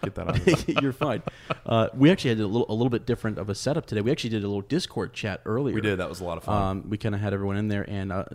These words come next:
Speaker 2: you know, thanks for those of you who hopped in and helped us out. It was our first kinda run through, and, uh, we're gonna fix that. Uh, uh, we have, that's something exclusive we have for our patrons. So,
Speaker 1: Mm-hmm.
Speaker 2: um,
Speaker 1: Mm-hmm.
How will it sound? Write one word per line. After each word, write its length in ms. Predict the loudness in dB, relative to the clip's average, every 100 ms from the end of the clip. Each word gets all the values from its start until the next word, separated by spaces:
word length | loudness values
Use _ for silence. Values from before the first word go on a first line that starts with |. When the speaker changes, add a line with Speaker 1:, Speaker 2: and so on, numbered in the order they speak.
| -8
Speaker 2:
you 120 | -6
know, 120 | -6
thanks 300 | 0 0 0 -2
for 200 | 0 2
those 180 | 0
of 60 | 0
you 120 | -2
who 180 | -2 -4
hopped 300 | -2 -4 0
in 120 | 0 0
and 120 | 0
helped 200 | -2 -2
us 140 | -2
out. 240 | 0 0 -2
It 60 |
was 160 | -6 -6
our 100 | -4
first 280 | -2 -2 -2
kinda 120 | -4
run 200 | -2 -4
through, 300 | -2 -2 -2 -4 -18 -20 -16
and, 320 | -6 -2 0 0
uh, 160 | 0
we're 120 | 2 2
gonna 120 | 0
fix 320 | 0 -2 0
that. 280 | -2 -2 -2
Uh, 300 | -6 -4 -6 -10 -20 -20 -20 -20 -16
uh, 60 | -6
we 100 | 0
have, 200 | 0 0
that's 200 | 0 0 0
something 280 | -2 -2
exclusive 440 | -4 -2 -2 -2 0
we 80 | 0
have 160 | 0
for 80 | 0
our 80 | 0
patrons. 500 | 2 2 4 2 0
So, 320 | 2 2 2
Speaker 1:
Mm-hmm. 100 | -2
Speaker 2:
um, 200 | -4 -6 -6
Speaker 1:
Mm-hmm. 260 | -6 -6